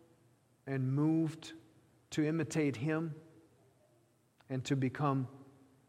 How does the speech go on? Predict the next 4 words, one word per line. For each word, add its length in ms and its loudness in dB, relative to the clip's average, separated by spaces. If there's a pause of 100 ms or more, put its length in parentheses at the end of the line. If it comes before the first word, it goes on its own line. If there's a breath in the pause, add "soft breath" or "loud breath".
(160)
an 120 -6
example 720 -2 (840)
to 180 2
others. 400 -6